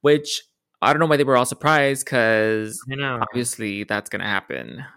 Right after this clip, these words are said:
Speaker 1: But they were all like, "Oh my
Speaker 2: Yeah.
Speaker 1: gosh." So yeah, that happens.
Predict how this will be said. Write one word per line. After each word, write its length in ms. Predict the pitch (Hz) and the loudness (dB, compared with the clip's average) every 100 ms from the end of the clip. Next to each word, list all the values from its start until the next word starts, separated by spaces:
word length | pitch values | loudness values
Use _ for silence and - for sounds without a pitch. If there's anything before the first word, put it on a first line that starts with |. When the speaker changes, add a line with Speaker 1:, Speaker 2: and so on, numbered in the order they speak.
| _ | _
Speaker 1:
But 100 | - | -4
they 60 | 120 | -2
were 120 | 113 | 0
all 100 | 107 | 0
like, 180 | 107 107 | -2 0
"Oh 80 | 160 | 0
my 160 | 226 | 0
Speaker 2:
Yeah. 20 | 220 | -2
Speaker 1:
gosh." 580 | 220 226 185 151 - _ _ _ _ _ _ - | -4 -6 -10 -12 -16 _ _ _ _ _ _ -6
So 120 | 131 | -4
yeah, 200 | 110 95 | -2 -2
that 200 | 104 123 | 0 0
happens. 960 | 143 127 - 117 113 120 139 - - | 0 -2 0 -2 -2 -6 -8 -10 -14